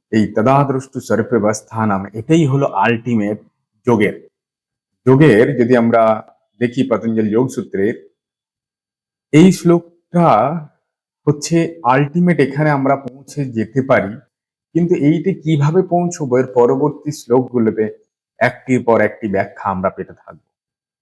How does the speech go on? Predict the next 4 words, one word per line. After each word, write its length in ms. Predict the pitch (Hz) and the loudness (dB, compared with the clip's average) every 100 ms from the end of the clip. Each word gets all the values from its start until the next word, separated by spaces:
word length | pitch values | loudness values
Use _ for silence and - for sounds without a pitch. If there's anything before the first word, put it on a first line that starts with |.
| _ _ _ _ _ _ _ - | _ _ _ _ _ _ _ -8
আশা 200 | - 123 | -2 0
করছি 680 | 131 131 - 143 151 147 _ | 0 -2 -6 -6 -6 -10 _
এটি 480 | 101 117 110 110 117 | -6 0 0 2 0
ইনফরমেটিভ, 680 | 117 120 139 135 131 147 | 0 2 0 0 -2 -2